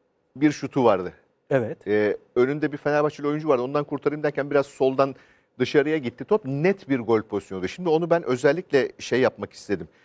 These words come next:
Speaker 1: Ee, gündeme getirmek istedim. Fenerbahçe mesela önde basıyor.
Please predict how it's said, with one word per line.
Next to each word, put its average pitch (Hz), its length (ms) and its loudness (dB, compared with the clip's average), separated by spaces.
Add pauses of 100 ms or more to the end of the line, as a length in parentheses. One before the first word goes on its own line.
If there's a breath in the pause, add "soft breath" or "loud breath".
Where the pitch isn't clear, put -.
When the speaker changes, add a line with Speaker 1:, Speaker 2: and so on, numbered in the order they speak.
(200 soft breath)
Speaker 1:
Ee, 98 360 4
gündeme 123 420 -2
getirmek 127 380 -4
istedim. 123 260 -8
Fenerbahçe 160 440 -4
mesela 156 420 -2
önde 170 320 2
basıyor. 101 340 -2